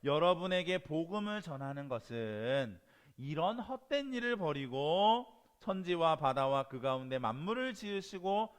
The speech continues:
살아계신 하나님께 돌아오게 함이라"라고 분명하게, 분명하게 말하고 있습니다. 루스드라 성의 사람들은, 루스드라 사람, 루스-, 루스드라 성의 사람들의 행동은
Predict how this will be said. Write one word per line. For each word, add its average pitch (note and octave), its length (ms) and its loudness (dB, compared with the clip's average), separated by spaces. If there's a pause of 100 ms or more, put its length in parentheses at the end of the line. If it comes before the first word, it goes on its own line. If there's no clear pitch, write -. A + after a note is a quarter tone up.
(120)
살아계신 C3 480 -8
하나님께 G#2+ 840 -8
돌아오게 F2+ 680 -10
함이라"라고 D#3+ 1400 -12 (400)
분명하게, G#2 1200 -2
분명하게 G#2 500 -6
말하고 G2+ 340 -10
있습니다. F2+ 480 -20 (360)
루스드라 A3+ 500 6
성의 G#3 340 2
사람들은, F3 960 4 (1500)
루스드라 F#3+ 480 2
사람, F#3 320 8 (100)
루스-, F3+ 380 -4
루스드라 G#3+ 560 2
성의 G3 320 0
사람들의 F#3+ 560 4
행동은 C#3+ 760 -2